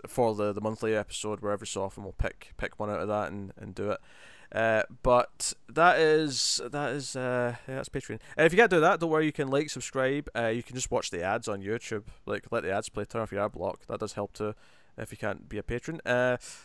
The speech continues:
but all those things do help, and we love you loads for doing any of them, but thank you very much. Uh, yeah, so we'll see you next time,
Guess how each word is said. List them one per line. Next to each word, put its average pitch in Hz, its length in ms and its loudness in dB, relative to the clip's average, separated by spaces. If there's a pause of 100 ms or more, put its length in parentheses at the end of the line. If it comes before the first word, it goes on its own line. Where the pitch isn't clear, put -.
(120)
but 139 80 2
all 165 120 8
those 156 140 6
things 139 220 -2
do 123 140 -2
help, 104 380 -4
and 110 160 -6
we 104 60 -8
love 110 160 -4
you 104 100 -8
loads 98 200 -4
for - 140 -12
doing 98 180 -6
any 95 160 -4
of 95 140 -6
them, 101 220 -12
but 92 160 -6
thank 117 240 -8
you 110 60 -16
very 104 180 -2
much. - 280 -10 (380)
Uh, 110 560 2 (300)
yeah, 196 300 0
so 151 240 -2
we'll 147 100 -2
see 180 180 -6
you 165 60 -6
next - 180 -6
time, 233 440 -2